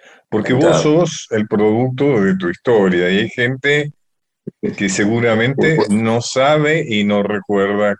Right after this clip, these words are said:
Speaker 1: qué es lo que vos has hecho antes de hacerte el viejo loco en granizo, digamos, ¿no? Eh, bueno,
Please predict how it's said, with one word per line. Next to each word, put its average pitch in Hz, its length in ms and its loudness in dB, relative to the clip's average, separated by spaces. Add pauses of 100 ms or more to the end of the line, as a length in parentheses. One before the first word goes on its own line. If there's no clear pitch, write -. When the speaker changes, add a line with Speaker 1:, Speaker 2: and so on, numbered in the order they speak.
Speaker 1:
qué 123 140 -2
es 120 60 -2
lo 113 140 -2
que 98 80 -4
vos 92 300 -4
has 98 180 -4
hecho 101 460 -2 (460)
antes 110 480 0
de 92 160 2
hacerte 101 580 0
el 95 140 2
viejo 95 380 -2
loco 95 520 0
en 85 120 -6
granizo, 85 800 -2
digamos, 78 440 -8
¿no? - 1080 -8
Eh, 85 640 0 (260)
bueno, 92 580 -2